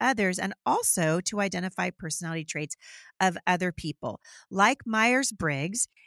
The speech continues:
and astrological signs, the Enneagram allows people to convey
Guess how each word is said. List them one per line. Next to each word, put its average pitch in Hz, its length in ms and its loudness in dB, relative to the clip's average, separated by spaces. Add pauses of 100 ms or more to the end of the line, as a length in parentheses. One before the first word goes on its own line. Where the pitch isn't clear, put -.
and 190 220 0
astrological 185 760 0
signs, 196 540 0
the - 240 -6
Enneagram 170 800 -2
allows 170 460 2
people 156 360 -6
to 196 140 -6
convey 175 600 0